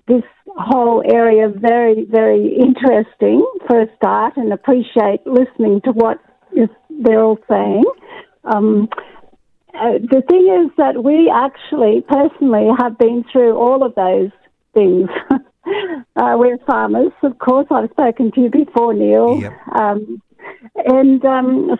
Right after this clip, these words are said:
Speaker 1: so we've been through, well, plus, I guess, we went through, uh, theft as well. So we lost, um, in our cattle area, we lost, I think it was about a hundred and thirty-two head of cattle, and we never, um, got those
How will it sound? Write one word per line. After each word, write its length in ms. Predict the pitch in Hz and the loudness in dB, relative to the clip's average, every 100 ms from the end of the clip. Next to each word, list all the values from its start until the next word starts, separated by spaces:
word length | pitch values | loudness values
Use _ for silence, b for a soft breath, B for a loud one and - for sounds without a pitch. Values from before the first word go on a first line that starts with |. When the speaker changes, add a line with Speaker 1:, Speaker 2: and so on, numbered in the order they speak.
| - | -2
Speaker 1:
so 220 | 330 311 | 0 0
we've 260 | 285 349 - | 2 2 2
been 220 | 359 330 - | 2 2 0
through, 440 | 320 277 277 269 - - | -2 -2 -2 -6 -12 -6
well, 180 | 254 277 | -2 -2
plus, 280 | - 349 381 - | -4 -4 -4 -4
I 100 | 330 | -4
guess, 260 | 269 269 262 - | 0 0 -2 -2
we 140 | 285 269 | 0 2
went 220 | 247 247 - | 0 -4 0
through, 320 | 269 233 - | 2 2 0
uh, 280 | - 208 208 - | -2 -4 -4 -2
theft 340 | 262 269 - | -2 -2 -4
as 140 | 311 254 - | -8 -6 -4
well. 360 | 294 320 370 381 | -2 0 -2 -2
So 140 | 285 | 0
we 120 | 220 220 | 2 2
lost, 260 | 214 226 - - | 0 -4 -10 -8
um, 420 | 202 196 202 208 - B B _ | -4 -4 -4 -8 -14 B B _
in 160 | 240 240 | 0 2
our 160 | 226 | 0
cattle 520 | 226 285 254 233 233 - _ _ _ | -2 -2 0 0 -2 -8 _ _ _
area, 400 | 240 233 233 233 | 0 2 2 2
we 160 | 240 240 | 0 -4
lost, 240 | 226 226 - - | -4 -6 -10 -6
I 120 | 226 | -6
think 200 | 220 254 | -2 0
it 60 | 220 | 0
was 100 | 220 | -2
about 300 | 240 233 226 | -2 0 0
a 80 | 226 | -2
hundred 300 | 269 226 233 | -2 0 0
and 140 | 233 | 0
thirty-two 560 | 269 247 254 - 285 285 294 | 0 0 0 0 0 2 2
head 100 | 269 | 0
of 120 | 269 | 0
cattle, 420 | 269 285 339 427 440 | -2 0 0 -2 0
and 200 | 240 240 | 0 2
we 140 | 226 | 2
never, 420 | 240 233 220 208 - _ 233 | 2 2 0 -2 -8 _ -2
um, 460 | 214 214 208 208 - B B - | 0 0 -2 -4 -8 B B -6
got 160 | 233 233 | -4 0
those 180 | 226 | 0